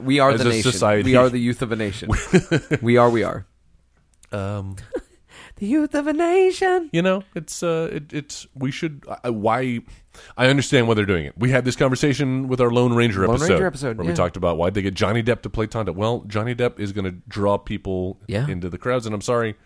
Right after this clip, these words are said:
Speaker 2: we, we're, we don't have a household name.
Speaker 1: And here's, here's my thing about it
Speaker 2: Indian
Speaker 1: is, if
Speaker 2: actor.
Speaker 1: you were to watch the original Ghost in the Shell,
Speaker 2: Mm-hmm.
Speaker 1: fucking Scarlett Johansson looks like the character.
Speaker 2: I thought they did a pretty good job. Uh, apparently, there's something in the plot twist that kind of,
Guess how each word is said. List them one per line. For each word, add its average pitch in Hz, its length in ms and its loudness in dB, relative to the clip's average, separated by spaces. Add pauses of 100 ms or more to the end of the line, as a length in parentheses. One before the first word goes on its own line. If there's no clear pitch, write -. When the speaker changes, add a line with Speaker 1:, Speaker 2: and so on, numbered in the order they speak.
(420)
Speaker 2:
we, 98 160 -6 (100)
we're, 107 240 0
we 95 140 -4
don't 90 300 0
have 90 280 -2
a 82 400 -4 (460)
household 90 480 -6
name. 82 320 -2
Speaker 1:
And - 500 -10
here's, 302 440 -6
here's 226 340 -4
my 151 200 0
thing 135 180 -4
about 113 200 0
it 117 40 -2
Speaker 2:
Indian 117 160 -2
Speaker 1:
is, 143 80 -6
if 160 60 -6
Speaker 2:
actor. - 120 -8
Speaker 1:
you 202 60 -4
were 240 80 -2
to 190 80 2
watch 139 340 0
the 151 100 -2
original 131 280 -2
Ghost 123 300 -2
in 135 40 -6
the 113 60 -4
Shell, 120 380 -2
Speaker 2:
Mm-hmm. 120 220 -4 (460)
Speaker 1:
fucking 262 240 -6
Scarlett 254 360 4
Johansson 190 560 4
looks 160 440 2
like 185 240 6
the 180 80 4
character. 240 340 4
Speaker 2:
I - 40 2
thought 196 160 8
they 190 80 8
did 170 140 6
a 160 40 6
pretty 156 220 2
good 120 140 2
job. 117 380 4
Uh, 110 240 -2
apparently, 113 380 2
there's 95 320 0
something 92 380 -8
in 85 80 -6
the 80 60 -6
plot - 420 -4
twist - 340 -10
that - 120 -12
kind 82 180 -8
of, 73 200 -12